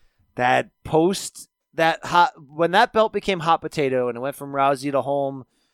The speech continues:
to Tate to now Nunes, you, you really, it never, that division never reset itself.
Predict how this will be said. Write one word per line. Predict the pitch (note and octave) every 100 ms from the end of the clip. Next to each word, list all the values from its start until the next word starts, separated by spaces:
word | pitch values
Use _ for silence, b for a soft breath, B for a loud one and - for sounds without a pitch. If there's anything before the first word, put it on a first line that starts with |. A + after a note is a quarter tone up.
| _ _ _ -
to | - C3+ B2 A2+ A2 -
Tate | - F3 D3+ C#3+ - _ -
to | C3+
now | C3+ C3+
Nunes, | B2+ C3+ B2+ A#2 A2+ G#2+ - _ _ _ _ _ _ _ - -
you, | G2+ B2+ C3+
you | C#3 C#3+
really, | C3+ F3+ F#3+ C3+
it | C3+ D3 C#3+
never, | D3 F#3 E3+ C#3+
that | D#3 D#3
division | C3+ D3 E3+ F#3
never | D#3 E3 E3+
reset | E3 E3 - E3+
itself. | D3 - F2+